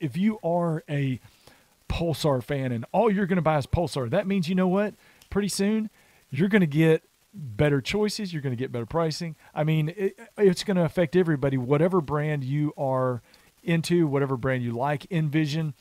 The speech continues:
same for them. It's gonna, it's gonna drive them, uh, even further. I mean, it's, it, you know,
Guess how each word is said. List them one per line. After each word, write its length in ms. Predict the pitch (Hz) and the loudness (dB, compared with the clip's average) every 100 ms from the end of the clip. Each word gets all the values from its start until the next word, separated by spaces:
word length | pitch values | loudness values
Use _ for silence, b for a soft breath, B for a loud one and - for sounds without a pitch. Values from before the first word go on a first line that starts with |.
| b b | b b
same 320 | - 180 170 | -6 -2 -2
for 120 | 147 139 | -2 0
them. 400 | 156 160 156 156 | 0 0 -2 -4
It's 200 | 151 - | -6 -6
gonna, 240 | 165 139 113 - | -4 -4 -6 -8
it's 160 | 131 | -10
gonna 200 | 160 139 | -8 -8
drive 580 | 113 127 131 143 143 120 | -6 -4 -2 -2 -2 -2
them, 380 | 135 143 143 139 B B B - | -2 0 0 -4 B B B -8
uh, 160 | 127 143 | -4 0
even 320 | 165 143 139 | 0 0 -2
further. 520 | - 147 143 139 139 - | 0 2 2 0 -2 -4
I 60 | |
mean, 200 | 143 156 | -4 0
it's, 260 | 170 170 - | 0 -2 -6
it, 240 | - - - - - | -12 -10 -10 -12 -6
you 140 | 170 | -2
know, 240 | 160 147 | 0 -2